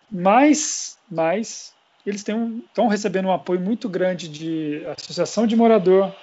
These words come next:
torcedores que estão disponibilizando a custo acessível casas pra os times alugarem e colocar jogador pra ficar lá, porque eles não têm mais alojamento pra, pra, pra disponibilizar pra jogador.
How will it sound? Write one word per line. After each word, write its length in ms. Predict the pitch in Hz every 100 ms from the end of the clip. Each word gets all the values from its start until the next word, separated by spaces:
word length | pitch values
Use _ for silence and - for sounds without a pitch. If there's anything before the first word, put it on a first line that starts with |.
| -
torcedores 540 | 190 - 175 214 214
que 80 | -
estão 960 | 196 - 214 185 190 190 190 180 165 151
disponibilizando 800 | - - 190 165 151 196 185 175
a 80 | 160
custo 420 | 185 - 196 180
acessível 720 | 160 175 - 190 180 170 151 - - _ - -
casas 440 | 180 214 185 -
pra 320 | - 180 175
os 200 | 170 -
times 260 | - 180 165
alugarem 640 | 175 165 156 160 170 170 160 165 233 165
e 40 |
colocar 340 | 151 165 156 165
jogador 420 | 156 160 156 160
pra 140 | 165
ficar 220 | 143 - 156
lá, 240 | 156 185
porque 160 | - 185
eles 100 | 175
não 120 | 196
têm 160 | 202
mais 160 | 196 175
alojamento 600 | 170 160 147 156 - - _ _
pra, 360 | - 147 139 139 135 _
pra, 360 | 156 143 139 135 151 _
pra 140 | - 147
disponibilizar 420 | - 170 156 156
pra 100 | 156
jogador. 460 | 147 151 139 156